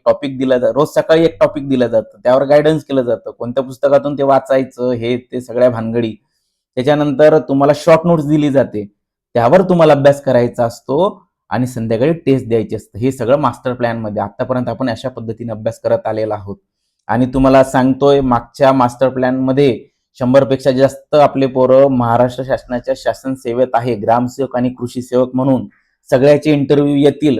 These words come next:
क्रमाक्रमानं. आता YouTube-वर आलो आपण, सगळं व्यवस्थित होतील, ठीक आहे. तर आता या भरतीमध्ये आपल्याला एक हजार कृषी सेवक घडवायचे आहेत. तर मागच्या वेळेस शंभर घडले, अ, तर ते कमी झाले. मा-, मी खूप नाराज झालो होतो, त्यामुळे ठीक आहे, जाऊ दे, आता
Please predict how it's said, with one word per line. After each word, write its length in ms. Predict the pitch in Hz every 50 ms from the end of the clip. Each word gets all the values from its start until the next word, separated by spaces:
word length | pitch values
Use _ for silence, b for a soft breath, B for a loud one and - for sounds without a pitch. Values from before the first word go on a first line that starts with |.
| - -
क्रमाक्रमानं. 760 | - 123 131 143 143 139 143 139 139 143 143 139 139 123 101 98 -
आता 260 | - 107 - _ 143
YouTube-वर 420 | 135 131 127 131 - 143 139 151 139
आलो 200 | 135 135 139 135
आपण, 300 | 135 135 - 151 156 147
सगळं 340 | - - 143 127 143 147
व्यवस्थित 420 | 143 147 139 143 139 139 - 143 135 139
होतील, 380 | 147 143 - - 147 120 98 - - _ _ _ _ _ _ _
ठीक 180 | 151 160 - 185
आहे. 140 | 175 151 123 - - _ _ _ _ _ _ _ _ _ _ -
तर 160 | 143 151 156 170 165 - - -
आता 320 | 117 123 127 - - 170
या 640 | 170 139 117 107 117 127 127 135 151 175 175 180 143 127
भरतीमध्ये 520 | 131 135 131 131 170 156 151 147 147 156
आपल्याला 340 | 147 - - 139 147 147 156 - - -
एक 220 | 170 165 - -
हजार 260 | 156 143 185 196 190 185
कृषी 320 | 190 170 156 - 151 139
सेवक 320 | 139 - 143 143 139 131
घडवायचे 480 | 120 113 113 127 135 135 135 131 135 143
आहेत. 280 | 139 143 147 147 131 - - _ _ _ _ _ _ _ _ _ _ -
तर 40 |
मागच्या 360 | 120 123 123 123 127 - 143 143
वेळेस 200 | 143 143 139 -
शंभर 360 | 147 139 139 139 143 143 139
घडले, 520 | 135 131 123 127 143 147 143 131 131 156 - - _ _ _ _ _ _ _
अ, 80 | 107 113 - 139
तर 100 | 135 131 - 143
ते 40 |
कमी 340 | 139 - 151 143 147 165 175
झाले. 300 | 151 156 151 147 151 151
मा-, 280 | 143 139 127 123 120 117 110 - - - 131
मी 200 | 135 139 139 139 -
खूप 240 | - 170 165 165 156
नाराज 340 | 151 131 123 127 147 147 135
झालो 280 | 135 143 135 131 131
होतो, 280 | 127 123 - 135 143 139
त्यामुळे 380 | 123 127 127 127 131 135 135 135
ठीक 440 | - - - _ 143 143 135 -
आहे, 160 | 143 139 135 127
जाऊ 180 | 127 123 123
दे, 100 | 127 135
आता 280 | 127 123 127 131 135